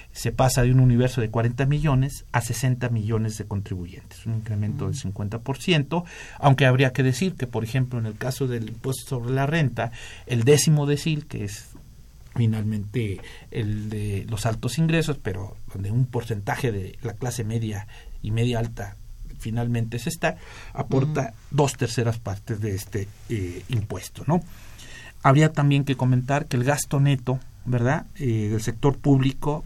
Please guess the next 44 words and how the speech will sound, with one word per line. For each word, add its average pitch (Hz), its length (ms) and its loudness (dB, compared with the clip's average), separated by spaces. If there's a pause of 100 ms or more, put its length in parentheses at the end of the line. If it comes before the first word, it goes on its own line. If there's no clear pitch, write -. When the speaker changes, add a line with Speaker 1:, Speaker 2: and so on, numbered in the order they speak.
(120)
Speaker 1:
pasó 127 480 0
del 120 180 0
veinticinco 127 640 -2
por 131 140 -2
ciento 143 280 -4
del 131 160 -2
pib 135 180 -4 (120)
a - 100 -6
cerca 160 480 -2
del 131 140 0
veintiocho 113 500 -2
por 104 180 -4
ciento. - 380 -8 (800)
En 131 180 6
este 147 360 4
escenario, 139 460 2
el 135 60 2
gasto 131 320 0
programable 156 720 2 (100)
crece 139 380 4
del 113 140 0
veinte 127 280 2
al 117 80 0
veintiuno 113 380 0
punto 123 320 -2
cinco 120 320 -2
por 156 160 -2
ciento, 160 480 2 (280)
el 127 200 6
no 151 140 10
pro-, 151 260 0
programable 131 600 2
también 135 360 2
crece 143 360 0
del 120 160 -2
cinco 156 320 2
al 127 60 0
seis 131 160 2
punto 131 320 0
cinco 123 360 -2
por 127 180 0
ciento 139 300 0
del 180 120 4
pib, 190 300 4